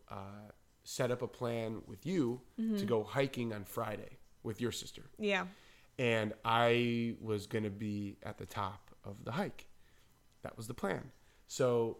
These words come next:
Speaker 1: Friday morning we get up. Uh, also, the weather was supposed to be, like, forties and, like, cloudy.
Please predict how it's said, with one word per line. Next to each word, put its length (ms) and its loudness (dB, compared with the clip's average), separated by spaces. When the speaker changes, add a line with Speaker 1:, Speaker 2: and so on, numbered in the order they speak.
Speaker 1:
Friday 260 4
morning 380 2
we 80 -4
get 180 2
up. 320 -2
Uh, 280 -2
also, 380 2
the 100 -2
weather 560 2
was 120 -4
supposed 280 -2
to 60 -8
be, 360 -2
like, 280 -4
forties 840 2
and, 240 -4
like, 200 -10
cloudy. 540 0